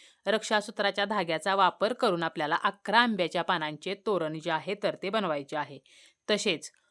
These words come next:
आपल्याला श्रीहरी विष्णू, माता लक्ष्मी यांचं स्मरण करायचं आहे. आपलं जे कुलदैवत आहे त्यांचं स्मरण करायचं आहे, कुलदेवीचं स्मरण करायचं आहे आणि आपल्या जीवनात जी काही समस्या आहे तर ती त्यांना सांगायची आहे आणि ही समस्या नष्ट व्हावी म्हणून आपल्याला प्रार्थना करायची आहे.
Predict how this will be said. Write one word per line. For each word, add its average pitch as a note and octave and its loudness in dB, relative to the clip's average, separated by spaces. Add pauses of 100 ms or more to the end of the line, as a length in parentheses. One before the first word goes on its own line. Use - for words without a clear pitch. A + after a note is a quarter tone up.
(120)
आपल्याला F#3 6
श्रीहरी F#3+ 2
विष्णू, F#3 -2
माता E3+ 2
लक्ष्मी F#3 0
यांचं E3+ -2
स्मरण G3 2
करायचं F3 2
आहे. D#3 -2
आपलं F#3 2
जे G3+ 2 (440)
कुलदैवत A#3 6
आहे F3+ 2
त्यांचं F#3 0
स्मरण A3+ 4
करायचं F3 2
आहे, F3 0
कुलदेवीचं F3+ 0
स्मरण F#3 2
करायचं E3+ 2
आहे D#3 -2 (360)
आणि G3 0
आपल्या G#3+ 4
जीवनात G3+ 0
जी A3 -2
काही A#3 0
समस्या F#3 0
आहे E3+ 2
तर F3+ 2
ती G#3 -4
त्यांना F#3 0
सांगायची F3 -2
आहे D#3+ 0 (360)
आणि F#3+ 0
ही A3 0
समस्या G#3 -2
नष्ट F3+ -2
व्हावी F#3+ 2
म्हणून F3 -2
आपल्याला E3 0
प्रार्थना F3+ 0
करायची F3 -2
आहे. C#3+ -4